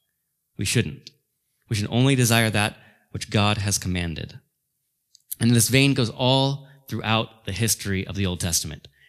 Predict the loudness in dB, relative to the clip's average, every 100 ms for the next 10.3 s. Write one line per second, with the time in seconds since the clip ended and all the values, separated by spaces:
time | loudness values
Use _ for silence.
0 | -2 0 2 2 2 2 2 0 0 0
1 | -2 -4 -6 -10 _ -4 0 2 0 -2
2 | -4 -4 -2 0 -2 -4 -6 -4 -4 -4
3 | -6 -8 -10 -14 -18 _ _ _ _ _
4 | _ _ _ -20 -20 -12 -4 2 4 6
5 | 4 2 0 0 0 0 -2 -2 -4 -2
6 | -2 -2 -2 -2 -4 -6 -4 0 2 2
7 | 0 0 0 0 0 2 2 0 0 -2
8 | -4 -4 -4 -4 -4 -8 -14 _ _ _
9 | _ 0 4 4 2 -2 -2 0 0 -2
10 | -2 -4 -6